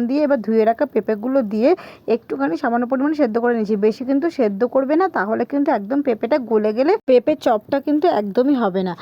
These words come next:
তো দেখো এবার আ-, ম্যাশ করা আলুটার মধ্যে দিয়েছি পেঁয়াজ কুচি, লঙ্কা কুচি, ধনেপাতা কুচি, তাতে দিয়েছি ম্যাগির মশলা, আর এখানে দিয়েছি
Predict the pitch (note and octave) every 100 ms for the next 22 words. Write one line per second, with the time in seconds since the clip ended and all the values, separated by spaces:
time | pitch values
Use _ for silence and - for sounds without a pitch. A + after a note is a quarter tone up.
0 | - - C4 C#4 E4 D#4 C#4 - F#3+ G#3
1 | G#3+ A3 - C#4 D#4 - G#3+ G#3+ C4 C4+
2 | C4+ C#4+ C4 B3+ D#4 - A3 A3 - C4+
3 | D4 C#4 A3 G#3 G#3+ B3+ D4 A#3+ G#3+ G#3+
4 | A3+ A#3+ A#3+ B3+ B3+ C#4+ - - G#3 B3
5 | A#3+ C4 G3+ F#3+ C4 A#3+ F#3+ - - D#4
6 | F4+ - - - B3 B3+ B3+ B3 B3+ B3